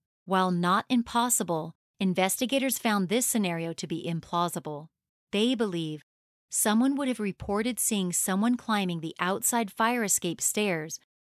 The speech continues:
but no such reports came in. The fourth way to access the hotel roof was through a locked rooftop door, which would have sounded an alarm if opened,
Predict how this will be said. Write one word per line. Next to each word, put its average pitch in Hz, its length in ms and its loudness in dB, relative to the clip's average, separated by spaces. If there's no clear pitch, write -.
but 185 160 0
no 185 340 2
such - 340 0
reports 226 520 -2
came 170 260 -4
in. 160 380 -4
The 220 80 2
fourth 247 420 0
way 185 220 2
to - 180 -2
access 208 420 -2
the 233 100 0
hotel 208 440 0
roof 170 460 -2
was 208 160 0
through 208 260 2
a 180 40 4
locked 175 420 0
rooftop 208 600 0
door, 175 420 0
which 202 240 -2
would 190 240 2
have 247 160 0
sounded 226 460 4
an 196 100 2
alarm 180 480 2
if - 220 -4
opened, 180 500 0